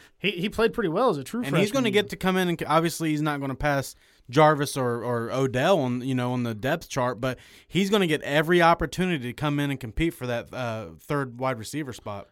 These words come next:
Speaker 1: Yeah, I, I, I, I like that pick, man. Um, I, I think that they did a lot of good. Obviously, um, they, they did good because they didn't draft Tristan Wirfs, and I wanna touch on that. He slid, and I said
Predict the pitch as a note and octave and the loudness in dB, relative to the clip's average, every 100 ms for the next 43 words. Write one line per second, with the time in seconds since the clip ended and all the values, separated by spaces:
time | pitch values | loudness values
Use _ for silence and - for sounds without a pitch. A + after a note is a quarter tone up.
0 | _ D#3+ G3+ B2+ E3+ - E3 E3 D3 E3 | _ 0 0 0 -4 -4 -6 -8 -6 -4
1 | A#3 E3+ D3 - D3 G3+ C#3 F3 - D3+ | -4 -8 -18 -8 -4 -4 -4 -6 -6 -10
2 | - - D#3+ E3 - C#3 C#3 C#3+ C#3 C#3 | -8 -8 -6 -6 -8 -8 -8 -8 -8 -6
3 | C3+ A2+ C#3+ D3+ - E3 D3 C#3 C3+ C#3+ | -8 -8 -10 -8 -6 -6 -6 -8 -6 -4
4 | C#3+ C3+ - D3 C3+ C3 C3+ C#3+ C#3 D3 | -4 -8 -16 -12 -10 -6 -6 -6 -4 -2
5 | E3 F3 _ _ _ _ - C#3+ D3 C#3+ | -2 -4 _ _ _ _ -8 -6 -2 -2
6 | - D#3 D#3 D3+ D3 C#3 C3 - D#3+ F#3+ | -2 -2 -2 -2 -4 -2 -4 -6 2 2
7 | F#3+ F#3+ F#3+ B3+ A#3+ F3 B3+ F#3 E3+ E3+ | 4 2 2 2 2 8 8 8 0 0
8 | D3 C#3 D3 G#3 F3 D3 D#3 D3+ - F#3+ | 0 0 0 0 0 2 0 0 -2 -2
9 | - D3 C#3+ F3+ D3+ - E3+ D3+ E3 A3 | 0 -2 2 2 0 -2 -4 -2 0 0
10 | D3+ G#3+ A3+ D3+ C#3+ C#3 C#3 B3 - A3 | 2 2 2 0 -2 -2 0 0 0 2
11 | A#3+ G#3+ C#3+ D3+ F3 G#3+ - A#3 D3+ | 8 8 8 2 2 2 4 6 4